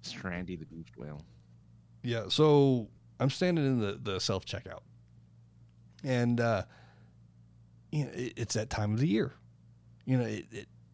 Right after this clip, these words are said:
Speaker 2: I don't know if Spooky September is officially a thing, but, like, my grocery store has had fucking Halloween decorations up since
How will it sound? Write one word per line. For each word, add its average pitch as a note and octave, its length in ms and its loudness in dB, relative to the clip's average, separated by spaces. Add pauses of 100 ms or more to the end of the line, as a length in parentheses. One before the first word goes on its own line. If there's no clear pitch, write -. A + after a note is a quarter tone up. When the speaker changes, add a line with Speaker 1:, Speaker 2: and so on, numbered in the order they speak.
(280)
Speaker 2:
I F#2+ 100 2
don't B2+ 120 4
know B2 180 4
if G#2+ 120 -2
Spooky C3 580 2
September C3 680 0 (680)
is G2+ 100 -6
officially C3+ 760 2 (200)
a A2+ 80 -2
thing, C#3+ 460 2 (580)
but, A#2 160 0
like, G2+ 220 0
my G#2+ 120 0
grocery G#2+ 360 4
store G#2 240 0
has G2 100 0
had F#2 240 0
fucking F2+ 500 -2
Halloween G2 460 4
decorations F#2+ 580 -2
up G2 220 -6
since - 300 -8